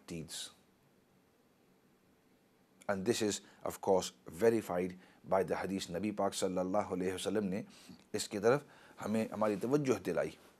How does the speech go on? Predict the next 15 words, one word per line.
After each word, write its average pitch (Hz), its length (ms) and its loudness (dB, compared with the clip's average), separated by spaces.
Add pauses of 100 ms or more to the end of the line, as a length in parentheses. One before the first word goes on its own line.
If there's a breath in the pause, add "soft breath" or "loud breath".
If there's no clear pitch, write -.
(180)
इंशाल्लाह 101 800 0
ऐसे 107 160 -2
करते 120 260 4
हैं, 113 140 0
ब्रेक 104 220 2
की 135 80 -4
तरफ 139 200 2
जाते 120 300 2
हैं 156 140 -4 (960 loud breath)
और 101 160 8
ब्रेक 110 240 4
के 123 80 -2
बाद 113 240 4
वापस 110 440 2
आकर 104 320 0